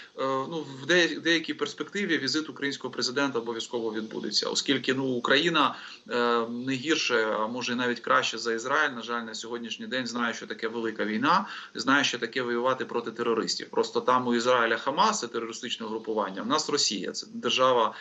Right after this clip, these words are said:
навіть не спонсор тероризму, а держава-терорист. Тому в цьому контексті,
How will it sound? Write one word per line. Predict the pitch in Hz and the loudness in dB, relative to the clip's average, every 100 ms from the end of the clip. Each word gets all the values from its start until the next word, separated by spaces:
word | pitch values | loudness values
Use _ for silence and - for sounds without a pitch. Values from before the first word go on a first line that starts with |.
| - - | -12 0
навіть | 127 127 131 | 2 2 0
не | |
спонсор | - 185 196 143 - | -2 -2 -2 -4 -2
тероризму, | 117 113 110 107 104 - | 0 2 2 -2 -2 2
а | 120 | 2
держава-терорист. | 120 147 151 143 139 131 127 101 - - - - - | 4 4 4 2 -2 -4 -4 -4 -6 -8 -14 -14 -8
Тому | 156 | -4
в | 202 | 2
цьому | 214 208 185 | 2 2 -2
контексті, | 175 214 214 - 180 | 0 0 0 -2 -2